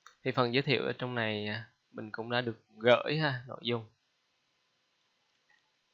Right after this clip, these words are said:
Mình dán phần giới thiệu vào. Thì, à, khi mà học viên bấm vào khóa học này, họ sẽ đọc phần giới thiệu. Rồi ở dưới phần giới thiệu này sẽ có một cái nút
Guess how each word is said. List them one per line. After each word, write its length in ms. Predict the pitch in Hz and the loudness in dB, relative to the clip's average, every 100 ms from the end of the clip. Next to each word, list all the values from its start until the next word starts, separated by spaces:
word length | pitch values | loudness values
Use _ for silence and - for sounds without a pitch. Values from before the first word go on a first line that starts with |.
| _ _ _ _ _ _ | _ _ _ _ _ _
Mình 260 | - 123 110 | -12 -10 2
dán 220 | 113 135 | 2 2
phần 120 | 120 | 0
giới 100 | 113 | -4
thiệu 160 | 120 - | -4 -2
vào. 240 | 110 107 - _ _ _ _ _ _ _ _ _ _ _ _ - _ _ _ _ 151 | -2 -2 -8 _ _ _ _ _ _ _ _ _ _ _ _ -20 _ _ _ _ 6
Thì, 220 | 143 135 | 8 10
à, 320 | 131 123 120 117 - | 12 10 8 4 4
khi 180 | 165 | 4
mà 500 | 160 143 113 110 110 | 6 6 6 6 2
học 240 | 113 117 117 | -2 -2 0
viên 240 | 123 127 | 0 2
bấm 180 | 120 131 | 0 2
vào 160 | 123 110 | 2 2
khóa 160 | 135 | 4
học 220 | 123 98 110 | 2 2 -4
này, 240 | 104 104 | -12 -12
họ 140 | - - | -16 -18
sẽ 120 | - | -4
đọc 140 | 110 - | -4 -4
phần 140 | 107 107 | -6 -2
giới 120 | 127 | 4
thiệu. 260 | 135 113 - - _ _ _ _ _ _ _ | 6 6 4 -8 _ _ _ _ _ _ _
Rồi 200 | 117 113 | 4 4
ở 60 | - | 4
dưới 420 | 127 151 185 233 - | 4 6 8 6 4
phần 100 | 127 | 2
giới 80 | |
thiệu 120 | 139 127 | 2 2
này 100 | 123 | 0
sẽ 120 | - | 0
có 100 | 147 | -2
một 80 | 135 | 0
cái 80 | 147 | 2
nút 160 | 170 | 2